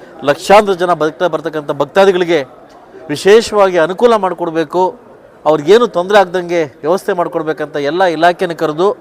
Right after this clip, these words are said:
ಇಲಾಖೆಯವರು ಕೂಡ ಜವಾಬ್ದಾರಿ ಕೊಟ್ಟು ಇವತ್ತು, ಆ, ಒಳ್ಳೆ ಅಚ್ಚುಕಟ್ಟಾಗಿ ಕಾರ್ಯಕ್ರಮ ಮುಗಿಸ್ಕೊಟ್ಟಿದ್ವಿ. ಸಾಕಷ್ಟು ಸಮಸ್ಯೆಗಳು ಕೂಡ ನಾವು ಬಗ್ಗೆ, ಅದ್ರ ಬಗ್ಗೆ ಏನು ಮಾಡ್ಬೇಕು ಅನ್ನೋದನ್ನ ಕೂಡ ಕೂತು ನಾವು ಚರ್ಚೆ ಮಾಡಿದ್ವಿ.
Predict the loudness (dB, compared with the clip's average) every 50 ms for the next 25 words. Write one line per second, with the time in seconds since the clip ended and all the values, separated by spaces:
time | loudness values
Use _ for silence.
0 | -12 -20 -20 -20 -20 -20 -20 -8 -4 2 4 6 4 4 4 2 2 4 6 4
1 | 4 2 0 -2 -4 -2 0 0 0 0 0 0 -2 -2 -2 -4 -6 -4 -2 -2
2 | -2 -2 -4 -2 -2 -2 0 -2 -2 -6 -10 -18 -20 -20 -20 -18 -10 -6 -2 -2
3 | -2 0 0 2 2 2 2 2 0 -4 -4 -6 -8 -6 -4 -4 -4 -2 -2 -2
4 | -2 -4 -6 -6 -6 -6 -6 -8 -8 -6 -4 -4 -4 -4 -2 0 0 0 0 -2
5 | -6 -14 -20 -20 -20 -20 -20 -20 -20 -20 -20 -4 2 2 2 2 2 0 -4 -2
6 | 2 4 6 6 6 4 -2 -10 -20 -20 -20 -20 -20 -20 -20 -20 -20 -20 -20 -20
7 | -20 -20 -20 -20 -20 -20 -20 -6 -4 -2 0 0 0 0 0 -2 -2 0 0 0
8 | 2 2 0 0 0 -2 0 0 0 0 -2 -6 -12 -18 -18 -14 -6 -2 -2 0
9 | 2 0 2 2 2 2 2 2 2 2 0 2 0 0 -2 -2 -4 -4 -4 -4
10 | -4 -6 -6 -6 -4 -4 -2 -4 -4 -4 -6 -8 -6 -4 -4 -4 -4 -4 -4 -6
11 | -4 -2 -2 0 0 0 0 0 -2 0 0 0 0